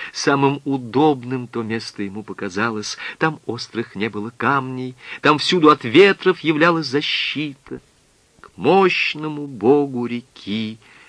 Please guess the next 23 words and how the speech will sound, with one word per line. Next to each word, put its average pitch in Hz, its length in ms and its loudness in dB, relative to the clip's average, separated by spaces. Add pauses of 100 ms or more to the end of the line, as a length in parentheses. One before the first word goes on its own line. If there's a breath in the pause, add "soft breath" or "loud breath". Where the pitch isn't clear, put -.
он 87 200 -6
тогда 85 540 -6
обратился 117 920 -8
с - 160 -12
молитвой: 98 720 -10 (1300)
«Кто 127 260 0
бы 120 100 0
ты 123 140 -6
ни 120 300 -6
был, 92 180 -12 (380 loud breath)
могучий, 113 720 -2 (400 loud breath)
к - 80 -10
тебе, 151 500 2
столь 151 340 2
желанному, 160 840 4
ныне 170 480 2
я 165 220 2
прибегаю, 151 720 2
спасаясь 135 680 2
от 120 140 -2
гроз 107 320 0
Посейдонова 98 840 -8
моря. 87 560 -8